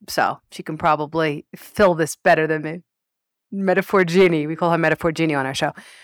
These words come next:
<laughs> The ocean. Fear is like the ocean for me, you know? Like these, the buildup of the wave, right? Getting to the crest is my anxiety. It's just, it's building, it's building, it's building. And, and then it just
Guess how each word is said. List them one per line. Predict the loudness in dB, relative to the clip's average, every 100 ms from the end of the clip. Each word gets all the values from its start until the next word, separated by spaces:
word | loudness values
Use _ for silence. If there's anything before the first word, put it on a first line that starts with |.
| -4 4
<laughs> | 6 6 8 6 6 2 -2 -10 -10 -12 _ -20 _ -2
The | 0 4
ocean. | 6 4 2 -6 -8
Fear | -2 2 4
is | 4
like | 2 0
the | -2 0
ocean | 2 4 0 -6 -10 _ -8
for | -6
me, | -6 -12 _ _ _
you | -4 2
know? | 2 2 -2 -2
Like | -2 0
these, | -4 -6 -10 _ _ _ _ _ _ _
the | -4
buildup | 4 6 6 6 2 0 -12 -14 -8
of | -6
the | -2
wave, | 0 0 -4 -10 -20 _
right? | -4 -2 -2
Getting | -2 -2
to | -4
the | -6
crest | -2 -2 -4 -8
is | -4
my | -2
anxiety. | -2 0 0 0 -6 -14 -18 _ _ -8
It's | -6 -6
just, | -8 -8
it's | -8 -6
building, | -2 0 0 -2
it's | -6 -2
building, | -2 -2 -6
it's | -4
building. | -4 -4 -8 -12 -8
And, | -8 -6
and | -8 -4
then | -4
it | -6
just | -4 -6 -6